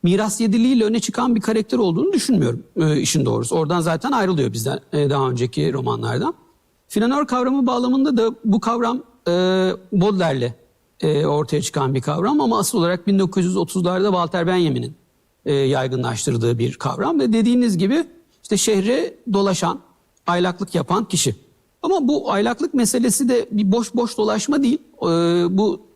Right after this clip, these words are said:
e, kavramın ortaya çıkmasında da tarihsel bir takım nedenler var. Onun en önemli nedeni de bin sekiz yüz kırk sekizden itibaren, e, Fransa'da, e, pasajlar yapılıyor. E, yeni büyük caddeler yapıldığı zaman Paris'te pasajlar yapılıyor ve şehir artık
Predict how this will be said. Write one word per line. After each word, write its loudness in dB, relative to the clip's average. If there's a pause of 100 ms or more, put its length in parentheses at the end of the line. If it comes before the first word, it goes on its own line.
e, 2
kavramın 0
ortaya 2
çıkmasında 0
da 2
tarihsel -2
bir 0
takım 0
nedenler 2
var. -4 (480)
Onun 2
en 2
önemli 2
nedeni 2
de 2
bin 4
sekiz 0
yüz 0
kırk -4
sekizden 0
itibaren, -2 (140)
e, 2
Fransa'da, 0 (380)
e, 0
pasajlar 0
yapılıyor. -2 (520)
E, 0
yeni 2
büyük 0
caddeler -4
yapıldığı 0
zaman 0
Paris'te -4
pasajlar -2
yapılıyor 0
ve 0 (380)
şehir 0
artık -4